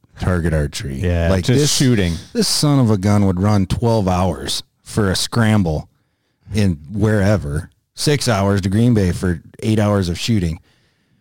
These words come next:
Speaker 1: Now we're starting to see that hunting bug is bit
Speaker 2: Yeah.
Speaker 1: pretty, I mean, it, it doesn't sadden me,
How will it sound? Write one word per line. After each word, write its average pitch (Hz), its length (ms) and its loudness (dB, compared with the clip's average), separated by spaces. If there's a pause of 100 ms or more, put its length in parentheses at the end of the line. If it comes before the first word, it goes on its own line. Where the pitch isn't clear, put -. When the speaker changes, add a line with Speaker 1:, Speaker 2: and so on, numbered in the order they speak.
(500)
Speaker 1:
Now - 460 -6
we're - 120 -4
starting - 420 -6
to 185 60 2
see 208 300 -2
that 180 200 0
hunting 147 380 0
bug 117 320 2
is 98 140 2
bit 98 520 -2 (180)
Speaker 2:
Yeah. 87 280 -2
Speaker 1:
pretty, 196 1120 0
I 165 120 -4
mean, 113 380 2 (840)
it, 120 200 0
it 123 100 0
doesn't 156 360 0
sadden 151 420 2
me, 185 280 0